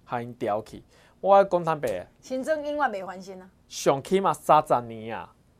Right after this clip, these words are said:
Speaker 1: 无可能转来啊。
Speaker 2: 可能摕袂转来啊。
Speaker 1: 摕袂转来啊，三十年绝对拢是拉小的啊。以后行政原本从
Speaker 2: 拢叫蒋公啦。
Speaker 1: 原本从蓝绿各半变成绿，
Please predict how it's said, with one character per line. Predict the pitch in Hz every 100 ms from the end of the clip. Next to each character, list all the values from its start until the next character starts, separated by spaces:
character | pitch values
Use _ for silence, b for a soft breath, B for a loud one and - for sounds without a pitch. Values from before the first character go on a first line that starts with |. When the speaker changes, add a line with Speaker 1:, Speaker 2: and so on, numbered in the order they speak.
| -
Speaker 1:
无 | 135
可 | 165
能 | 135
转 | 117
来 | 98 85 87
啊。 | - - _ _ -
Speaker 2:
可 | 240 233
能 | 185 175 190
摕 | 208
袂 | 190 185
转 | 220
来 | 180
啊。 | - - _
Speaker 1:
摕 | 165 147
袂 | 139
转 | 156
来 | 139 107
啊， | 101
三 | - 165
十 | 165 139
年 | 131
绝 | 123 117
对 | 156
拢 | 151 156 151
是 | 143 123 101 - -
拉 | 123 120
小 | 123 123 110
的 | 92 90 85
啊。 | 82 b b b -
以 | 214
后 | 202 165 160 170 -
行 | 185 180 170
政 | 170 190
原 | 190 156 156
本 | 196 170
从 | - 147
Speaker 2:
拢 | 143
叫 | 330 -
蒋 | 220 202
公 | 240 254
啦。 | 247 196 -
Speaker 1:
原 | 170 185
本 | 240 214
从 | 170 156
蓝 | 156 165
绿 | 202 208
各 | 190 185
半 | 160 180 156 117 -
变 | 190 165 143
成 | 147 135 127 147 180
绿， | 196